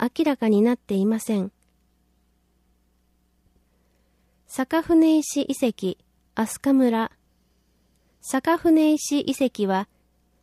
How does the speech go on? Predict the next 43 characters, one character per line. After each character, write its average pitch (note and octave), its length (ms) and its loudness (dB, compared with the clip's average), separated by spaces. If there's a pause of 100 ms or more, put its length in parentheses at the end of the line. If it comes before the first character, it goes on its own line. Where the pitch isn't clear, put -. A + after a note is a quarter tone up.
(240)
飛 - 260 -2
鳥 C#4 180 0
の A3 140 2
宮 A#3 320 2
跡 B3+ 200 -2
の A#3 160 2
北 A3 300 -4
東 D#4+ 240 2
の D4+ 140 2
丘 C#4+ 300 0
陵 C#4+ 220 2
に C4+ 160 2
位 - 20 0
置 A#3+ 180 -4
し - 160 -6
ま F3+ 160 -2
す。 - 260 -12 (1080)
丘 D4+ 260 2
陵 D#4 220 4
の D4 100 6
周 C#4 340 4
り C#4+ 140 2
を C#4 120 -2
囲 C4 260 -2
ん B3+ 140 4
だ A#3 120 0
石 A3 280 -2
垣、 G#3+ 460 -4 (760)
丘 D#4+ 280 2
陵 D#4+ 280 2
の D4 260 2
上 C4+ 240 4
の C4+ 140 4
坂 D4 300 -4
船 C#4+ 320 2
石、 F#3+ 400 -4 (640)
丘 D4+ 280 2
陵 D#4 260 2
裾 D4+ 300 -2
に D4 140 4
は G3+ 320 -2
亀 C4 300 2
型、 A#3 440 -4